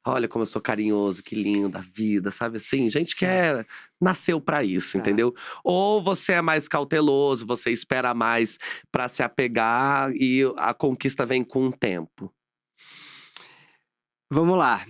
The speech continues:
Speaker 2: Eu tô com vinte e oito anos. E
Speaker 1: Uhum.
Speaker 2: a Marina, que é minha atual namorada, é minha primeira e única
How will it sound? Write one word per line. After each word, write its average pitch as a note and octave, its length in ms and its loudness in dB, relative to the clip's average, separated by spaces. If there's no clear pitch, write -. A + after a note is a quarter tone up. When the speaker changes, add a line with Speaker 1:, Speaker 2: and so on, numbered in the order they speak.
Speaker 2:
Eu D3+ 280 6
tô F3+ 140 2
com E3+ 120 0
vinte E3 200 2
e F3 60 2
oito E3 200 4
anos. C#3+ 560 2
E D3+ 540 6
Speaker 1:
Uhum. G#2+ 240 -12
Speaker 2:
a C#3 80 2
Marina, D3+ 400 4
que D#3 120 -4
é A#2+ 40 4
minha B2 260 -2
atual A#2+ 200 -2
namorada, B2+ 460 0
é D#3+ 40 4
minha F3 120 4
primeira G3+ 400 4
e - 40 4
única G3+ 480 2